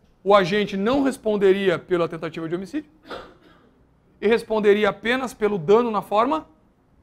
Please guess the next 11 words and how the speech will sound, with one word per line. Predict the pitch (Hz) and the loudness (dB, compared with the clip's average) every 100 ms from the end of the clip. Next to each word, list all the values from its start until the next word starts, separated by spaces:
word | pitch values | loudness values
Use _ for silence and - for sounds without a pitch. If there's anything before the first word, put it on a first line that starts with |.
| _ _ | _ _
culposa. | - 208 240 175 147 _ _ _ _ _ _ _ _ _ | -20 -8 -6 -6 -10 _ _ _ _ _ _ _ _ _
Só | 208 | -8
que | 202 | -4
detalhe, | 220 262 247 196 | -4 -2 -4 -6
né? | 196 _ _ _ _ _ | -10 _ _ _ _ _
Não | 180 | -8
existe | 202 208 247 | -8 -8 -8
dano | 165 208 | 0 0
na | 185 | 0
forma | 165 170 | -10 -14
culposa. | 160 175 160 | -12 -10 -10